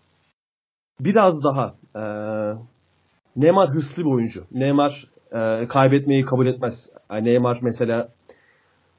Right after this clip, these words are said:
gamsız gibi görülüyor. Neymar asla gamsız bir oyuncu değildir.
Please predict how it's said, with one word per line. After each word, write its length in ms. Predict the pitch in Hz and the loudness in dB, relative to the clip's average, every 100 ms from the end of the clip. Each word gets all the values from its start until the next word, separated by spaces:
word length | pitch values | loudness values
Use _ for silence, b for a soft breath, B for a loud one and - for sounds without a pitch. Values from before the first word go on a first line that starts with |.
| - | -4
gamsız 560 | 131 139 139 - 165 135 | 2 4 4 2 -2 0
gibi 180 | 139 139 | 2 6
görülüyor. 340 | 151 196 143 | 6 6 4
Neymar 340 | 127 139 139 | 4 4 2
asla 280 | 147 143 139 | 0 0 0
gamsız 380 | 131 127 123 123 | 2 2 0 0
bir 60 | 127 | 0
oyuncu 240 | 123 107 | 0 2
değildir. 340 | 120 98 - | 0 -2 -8